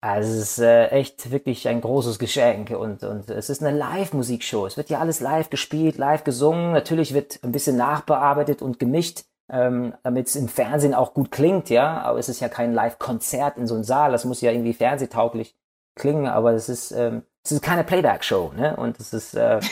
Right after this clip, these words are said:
<laughs> und es passieren auch manchmal Dinge, also das, ich hab letztes Jahr zum Beispiel, ähm, so einen Blackout-Moment gehabt und, und musste den Song abbrechen, stop,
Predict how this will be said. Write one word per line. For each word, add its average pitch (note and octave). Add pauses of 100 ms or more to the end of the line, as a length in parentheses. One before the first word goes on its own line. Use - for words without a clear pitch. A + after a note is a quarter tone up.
(120)
<laughs> -
und C#3
es C#3
passieren F3
auch D3+
manchmal D3+ (320)
Dinge, F3+
also D#3+
das, - (160)
ich -
hab D3
letztes D3+
Jahr E3+
zum D#3+
Beispiel, D#3
ähm, C#3+ (300)
so D3
einen C#3+
Blackout-Moment F#3
gehabt F#3+
und, D#3
und C#3+
musste E3
den D3+
Song D3+
abbrechen, D#3+
stop, E3+